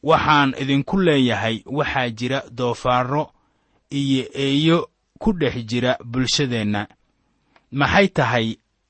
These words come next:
waxa aynu samaynayno? Ciise wuxuu inoo sheegay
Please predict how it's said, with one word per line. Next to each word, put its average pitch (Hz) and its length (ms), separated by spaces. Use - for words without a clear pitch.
waxa 143 520
aynu 123 360
samaynayno? 120 840
Ciise 135 600
wuxuu 147 440
inoo 143 320
sheegay 110 520